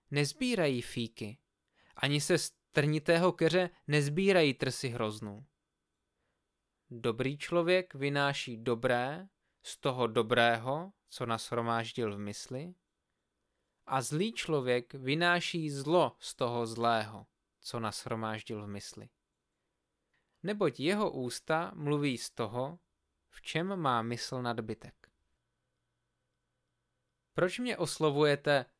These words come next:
„Pane, Pane,“ a neděláte, co vám říkám? Ukážu vám, komu je podoben každý, kdo přichází ke mně, slyší moje slovo a uskutečňuje je. Je podobný člověku,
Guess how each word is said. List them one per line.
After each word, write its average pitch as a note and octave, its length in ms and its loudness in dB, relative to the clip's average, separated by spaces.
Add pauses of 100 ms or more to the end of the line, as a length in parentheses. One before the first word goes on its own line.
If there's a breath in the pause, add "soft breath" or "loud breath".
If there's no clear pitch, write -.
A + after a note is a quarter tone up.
(280)
„Pane, D#3 540 2
Pane,“ C#3+ 480 2 (600)
a B2 120 -2
neděláte, A#2+ 800 0 (120)
co B2+ 220 -2
vám A#2 220 4
říkám? A2 540 -10 (1200)
Ukážu F3 520 2
vám, A2+ 340 0
komu C3 280 -2
je B2+ 80 2
podoben C#3+ 520 2
každý, B2+ 720 -4 (100)
kdo C3+ 180 -2
přichází B2+ 640 0
ke A2+ 200 -6
mně, A2+ 360 -8 (380)
slyší - 520 -2
moje A#2+ 260 0
slovo C3+ 560 -2
a D#3 100 2
uskutečňuje A2+ 880 -4
je. G2+ 180 -12 (1300)
Je D3 100 2
podobný B3+ 480 0
člověku, B2 840 -2